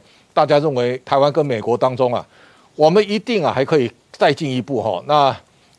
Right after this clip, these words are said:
从tifa开始到B T A哈，美国在，我们看到很多专有名词，包括这一次印太经济框架，然后呢，这样一路走过来。那我想这一次二十一世纪贸易倡议的这个内容，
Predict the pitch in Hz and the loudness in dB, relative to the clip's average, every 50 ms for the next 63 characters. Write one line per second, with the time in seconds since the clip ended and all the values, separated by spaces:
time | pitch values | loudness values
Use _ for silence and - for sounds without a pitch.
0 | _ - - 151 160 196 - - 240 233 185 208 170 139 - - 170 165 165 156 | _ 0 2 2 2 2 0 -4 -4 -2 2 4 2 2 2 0 0 0 0 0
1 | - - 117 113 - 151 143 135 165 170 165 - - 175 160 160 160 156 151 151 | -2 -6 -10 -2 0 0 0 0 -2 -6 -6 -6 -6 -6 -6 -2 2 2 4 4
2 | 143 127 135 113 110 110 - - 139 151 156 151 151 - 196 214 208 - _ _ | 2 2 2 0 0 -2 -8 -14 -14 -6 -4 -4 -2 2 2 2 2 2 _ _
3 | - - 151 _ - - - - - - - 156 214 214 - 220 202 175 143 - | -20 -20 -20 _ -2 -2 -2 -2 0 0 0 0 0 -2 -2 0 0 0 -2 0
4 | 127 185 - - 180 165 151 120 113 113 123 135 - 104 95 90 _ _ _ _ | -2 -2 0 2 0 0 0 -4 -4 -6 -8 -8 -8 -10 -14 -14 _ _ _ _
5 | - _ _ _ _ _ _ _ - 196 202 185 202 185 156 190 185 165 - 185 | -20 _ _ _ _ _ _ _ 2 2 4 4 4 4 4 4 2 2 2 0
6 | 165 156 143 147 - 196 175 156 135 160 170 156 139 131 123 - - - - 160 | 0 0 0 0 -2 -4 -4 -4 -2 0 2 2 2 0 -2 -6 -14 -10 -8 -6
7 | 160 139 160 160 135 - - 156 147 147 143 - 170 139 120 - _ _ _ _ | -6 -6 -6 -8 -8 -2 0 0 0 0 0 0 0 0 0 -2 _ _ _ _
8 | _ _ _ _ _ _ - 127 147 170 175 160 151 139 127 113 - 165 156 - | _ _ _ _ _ _ -2 2 4 4 4 4 4 0 0 -2 -2 -4 -4 -2
9 | 175 175 170 160 147 - 120 110 107 143 139 117 98 90 87 90 - - 135 131 | -4 -2 0 -2 -2 -2 -4 -4 0 0 0 0 0 -4 -6 -10 -6 -2 0 2
10 | 131 139 131 135 113 98 95 90 - 170 165 160 - - 151 127 110 - _ _ | 2 2 2 0 -2 -2 -6 -6 -2 0 0 0 -2 -4 -6 -6 -6 -10 _ _
11 | - - _ _ _ - 220 214 175 - 151 156 - - 180 147 135 156 143 123 | -20 -20 _ _ _ 2 2 2 4 4 0 -2 -2 -2 -4 -4 -2 -4 -4 -4
12 | 120 - - - - 170 175 156 143 143 135 127 - 156 135 131 127 117 104 110 | -6 -12 -18 -10 -2 2 2 4 4 2 0 -2 -2 -4 -4 -4 -6 -8 -6 -6
13 | 101 104 98 92 - _ _ - 156 127 127 120 - - 185 196 151 127 107 98 | -6 -8 -8 -10 -14 _ _ -6 -2 -2 -2 -2 -2 0 0 2 2 0 -2 -4
14 | 90 95 | -6 -8